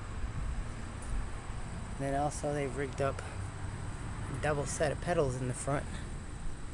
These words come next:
I guess so it's kid and adult friendly, but it's quite some rigging.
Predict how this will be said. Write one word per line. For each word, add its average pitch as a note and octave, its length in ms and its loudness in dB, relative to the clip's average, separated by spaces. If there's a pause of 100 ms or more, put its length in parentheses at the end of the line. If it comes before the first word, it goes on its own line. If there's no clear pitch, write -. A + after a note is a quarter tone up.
(380)
I A#2 40 -4
guess B2+ 160 2
so B2+ 260 0
it's - 360 8 (960)
kid D3 220 10 (500)
and C3+ 180 4
adult C#3+ 280 2
friendly, D#3 420 2 (1600)
but A#2+ 120 0
it's - 500 0 (2250)
quite F#3+ 220 6
some C#3 200 0
rigging. C3 340 2